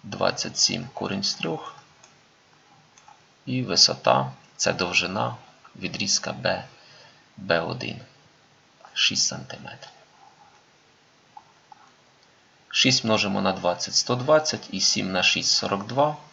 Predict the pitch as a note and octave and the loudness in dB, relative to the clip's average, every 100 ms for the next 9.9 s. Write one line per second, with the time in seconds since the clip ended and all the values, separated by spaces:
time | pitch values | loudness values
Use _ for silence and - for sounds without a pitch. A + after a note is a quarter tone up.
0 | - - _ _ _ - - - B2+ B2+ | -20 -20 _ _ _ -4 -4 0 0 2
1 | - G2 F#2+ F2 - F#2 - - A2+ B2+ | 2 0 -2 -2 0 -2 -4 -6 -2 -2
2 | C3 - - - G2+ F2 B2+ - - - | -4 -12 -16 -4 -2 -2 -4 -6 -6 -6
3 | - - - - - - - _ _ _ | -8 -16 -20 -20 -20 -20 -20 _ _ _
4 | _ _ _ - - - F2 - F#2 - | _ _ _ -6 -2 0 0 -4 0 0
5 | - - G2+ - - _ - _ - - | 0 -6 -8 -10 -20 _ -20 _ -20 -20
6 | - _ _ - - - _ - - - | -20 _ _ -20 -20 -20 _ -6 -4 -2
7 | - - - - - _ _ _ _ - | -2 -2 -6 -20 -20 _ _ _ _ -20
8 | _ _ _ _ - - - A#2 A#2 E3 | _ _ _ _ -20 -20 -8 -2 2 2
9 | C3+ G2+ A2+ G2+ - - - - | 2 0 -2 -2 -2 2 2 2